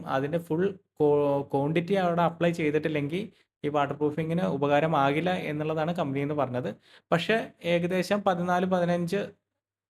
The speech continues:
ഒ-, ഒരു ലിറ്ററിന് പതിനാല്, പതിനഞ്ച് സ്ക്വയർ ഫീറ്റ് കവർ ചെയ്യുന്ന രീതിയിൽ തന്നെയാണ് അവിടെ ചെയ്തിരിക്കുന്നതെന്നാണ് എനിക്ക് മനസ്സിലായത്.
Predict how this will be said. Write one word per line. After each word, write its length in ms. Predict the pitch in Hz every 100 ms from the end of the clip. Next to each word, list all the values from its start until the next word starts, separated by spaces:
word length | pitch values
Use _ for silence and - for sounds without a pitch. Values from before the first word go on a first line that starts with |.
| _ _
ഒ-, 260 | 165 170 165
ഒരു 160 | 175 190
ലിറ്ററിന് 380 | 180 185 196 202
പതിനാല്, 340 | 170 170 175
പതിനഞ്ച് 300 | 175 170 170
സ്ക്വയർ 220 | - 170 165
ഫീറ്റ് 220 | 170 175
കവർ 220 | 165 160
ചെയ്യുന്ന 260 | 160 165 170
രീതിയിൽ 320 | 165 156 165 170
തന്നെയാണ് 400 | 170 170 175 165
അവിടെ 200 | 160 165
ചെയ്തിരിക്കുന്നതെന്നാണ് 880 | 156 143 151 160 170 175 170 170 - - _ _ _ _ -
എനിക്ക് 240 | 156 156 175
മനസ്സിലായത്. 580 | 156 135 143 127 113